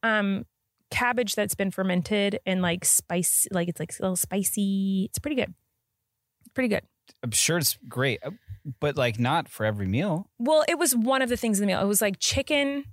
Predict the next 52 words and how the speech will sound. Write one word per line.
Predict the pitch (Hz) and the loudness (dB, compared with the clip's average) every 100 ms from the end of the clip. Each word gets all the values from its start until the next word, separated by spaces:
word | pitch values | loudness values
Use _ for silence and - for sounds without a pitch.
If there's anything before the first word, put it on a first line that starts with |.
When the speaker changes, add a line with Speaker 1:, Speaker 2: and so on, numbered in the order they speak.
| - - _ _ _ _ - | -16 -18 _ _ _ _ -4
Speaker 1:
and | 214 | -2
potatoes | 214 226 226 208 202 196 | 0 2 2 4 2 2
and | 185 | 0
kimchi, | - 190 175 190 | 0 -2 0 0
or | 180 | 0
not, | 214 208 | 0 0
not | 240 269 | 0 -2
potatoes, | - 190 160 151 | -2 -2 0 -2
chicken | - 254 269 | -4 -2 0
and | 254 247 - _ _ | 0 0 -4 _ _
kimchi. | - 208 - 214 202 202 - _ 226 | -2 -2 0 0 0 -2 -6 _ -2
I | |
don't | 262 339 | 0 0
even | 302 | 0
remember, | 247 220 170 | 0 2 0
but | 180 | 2
it, | 202 262 | 2 2
I | 262 | 2
just | 269 | 2
know | 320 | 2
the | 330 | 2
meal | 269 269 | 2 4
I | 233 | 2
had | 214 | 2
had | 185 226 | 2 2
it, | 240 | 2
like, | 202 185 | 0 -2
twenty | - 240 | 0 0
times | 240 214 | 0 0
in | 202 | 0
a | |
row. | 190 | 0
I | |
was | 165 | 0
keeping | - 214 | -2 -2
tally | 196 196 185 175 | -2 0 0 0
in | |
my | 165 | 0
journal. | 160 165 151 | -2 -2 -2
I | |
was | 151 | -2
like, | 156 | 0
"This | 156 | 0
is | 165 | 0
the | 156 | 0
twentieth | - 170 160 160 156 - _ | 0 2 2 2 0 -4 _
Speaker 2:
Yeah. | 120 123 104 98 | 0 2 2 0
Speaker 1:
bowl | - 185 | 0 0
of | 156 | 2
this | 160 156 | 0 0
I've | 165 | 2
had." | 247 196 | 2 0